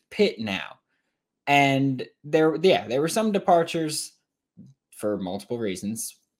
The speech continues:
but I think that the returning talent is the talent that you want back.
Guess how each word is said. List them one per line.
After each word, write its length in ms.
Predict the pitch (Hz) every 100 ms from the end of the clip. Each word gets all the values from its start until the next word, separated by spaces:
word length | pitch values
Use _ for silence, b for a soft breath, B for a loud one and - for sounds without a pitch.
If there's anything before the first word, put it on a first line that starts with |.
| 127 135 -
but 480 | 151 151 - - - _ _ _ _ _ _ _ _
I 140 | 165 185
think 680 | 185 - - - 440 392 -
that 180 | 233 208
the 100 | 147
returning 720 | 135 131 - 233 247 190 156
talent 380 | 160 147 143 123
is 140 | 117
the 100 | 113
talent 320 | - 143 135
that 60 | 127
you 160 | 110 104
want 240 | 101 76
back. 240 | 69 -